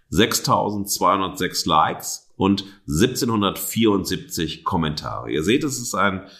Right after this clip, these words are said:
ha-, groß, also hat eine große Reichweite. Es hat viel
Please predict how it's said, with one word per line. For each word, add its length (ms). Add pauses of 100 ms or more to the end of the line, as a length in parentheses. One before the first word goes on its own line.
(320)
ha-, 260
groß, 500
also 120
hat 100
eine 140
große 320
Reichweite. 880 (200)
Es 120
hat 120
viel 680